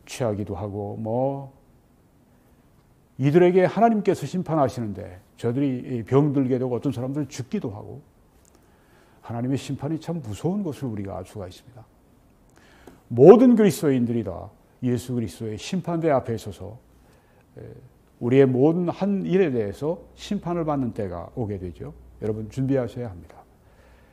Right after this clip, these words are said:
내가 그리스도의 심판대 앞에서 어떤, 어떤 심판, 그 불이 나를 통과할 때 어떤 것이 남을 것인가?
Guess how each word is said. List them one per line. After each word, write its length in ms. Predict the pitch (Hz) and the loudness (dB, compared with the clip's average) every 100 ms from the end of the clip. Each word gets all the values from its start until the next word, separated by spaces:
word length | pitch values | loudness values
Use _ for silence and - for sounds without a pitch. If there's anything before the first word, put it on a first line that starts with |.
| - | -4
내가 260 | 113 113 104 | 0 0 0
그리스도의 400 | 143 - 156 147 | -2 -2 -4 -4
심판대 460 | 156 139 131 120 | -6 -6 -4 -2
앞에서 440 | 104 - 87 90 - | -4 -6 -14 -16 -8
어떤, 460 | 127 120 147 160 139 - _ _ _ _ - | -6 -2 -4 -4 -12 -20 _ _ _ _ 4
어떤 460 | 143 165 214 208 | 6 8 6 2
심판, 460 | - 190 147 135 110 | 0 -4 -4 -6 -8
그 320 | - 196 202 - | 4 4 4 0
불이 520 | 165 185 180 147 - | 0 2 0 -4 -4
나를 240 | 151 143 | 0 0
통과할 460 | 143 156 131 110 98 | 0 -2 0 0 -2
때 180 | 123 104 - - | -4 -4 -10 2
어떤 420 | - - 190 196 | 4 6 4 2
것이 220 | 165 151 | 0 -2
남을 280 | 160 120 117 | 0 0 -2
것인가? 400 | 127 107 120 107 | -6 -10 -12 -14